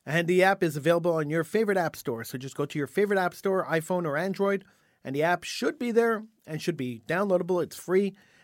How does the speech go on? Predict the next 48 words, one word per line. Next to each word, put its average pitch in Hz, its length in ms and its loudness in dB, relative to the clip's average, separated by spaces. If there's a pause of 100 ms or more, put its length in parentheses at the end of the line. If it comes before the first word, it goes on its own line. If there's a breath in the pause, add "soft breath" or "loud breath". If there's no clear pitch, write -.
(120 soft breath)
and, 135 280 -2
uh, 139 100 0
that'll 185 340 -2
allow 190 280 2
you 156 180 0
to 135 260 -4
listen 127 580 0
to 98 400 -8
True 156 220 -10
Talk 131 360 -8
Radio 147 340 -2
twenty-four 156 400 -6
hours 147 140 -2
a 131 40 -20
day, 180 160 0
seven 185 300 -4
days 190 220 -2
a - 20 -2
week, 214 300 -4 (500)
where 226 180 4
we, 247 300 4
uh, 220 220 6
we 226 120 0
always 220 280 2
have 165 200 0
some 151 220 -8
interesting 143 420 -10
stuff 113 240 -8
playing 127 240 -8
on 113 120 -8
True 113 140 -12
Talk 98 220 -16
Radio. 131 300 -6 (560 soft breath)
Check 151 160 -4
out 147 80 -4
the 139 80 -8
schedule, 185 380 0
true - 180 -6
talk 165 320 -6
radio 202 500 0 (280)
dot 151 340 -6
com. 131 460 -6 (1500 soft breath)
So, 214 220 4
uh, 208 340 8
it's 185 140 -2
another 190 140 8
pre-recorded 185 560 6
show. 226 380 4